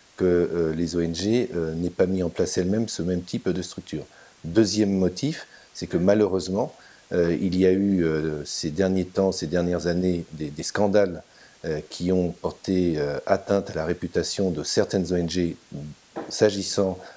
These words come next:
euh, de faits de nature sexuelle, d'agression sexuelle ou sexiste.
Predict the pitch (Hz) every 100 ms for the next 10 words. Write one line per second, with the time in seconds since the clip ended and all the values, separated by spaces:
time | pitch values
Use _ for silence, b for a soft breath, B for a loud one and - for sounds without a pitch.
0 | B 80 73 82 - 98 80 78 80 -
1 | 82 - 80 - 131 90 90 85 - 85
2 | - 80 87 80 - - 117 135